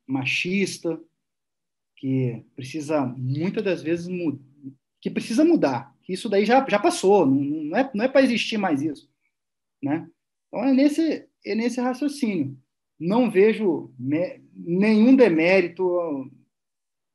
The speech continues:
na, nessa grande obra. Ela, nós tínhamos, infelizmente, acho que eram duas mulheres do setor do meio ambiente. Uma engenheira ambien-, engenheira ambiental,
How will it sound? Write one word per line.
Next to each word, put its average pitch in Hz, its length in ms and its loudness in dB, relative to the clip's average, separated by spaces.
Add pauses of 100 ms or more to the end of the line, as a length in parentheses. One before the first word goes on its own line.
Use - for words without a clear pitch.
(260)
na, 180 360 4
nessa 190 420 0
grande 185 440 -2
obra. 139 560 -2 (400)
Ela, 147 600 -4 (300)
nós 156 260 -4
tínhamos, 143 800 -4 (1160)
infelizmente, 170 1120 -4 (560)
acho - 120 -20
que - 40 -6
eram 190 160 -4
duas 214 300 -4
mulheres 147 640 -4 (1500)
do 135 100 -8
setor 151 300 -6
do 165 80 0
meio 165 140 0
ambiente. 151 520 -2
Uma 175 160 -8
engenheira 170 360 -2
ambien-, 156 360 -2
engenheira 180 520 -4
ambiental, 175 880 -2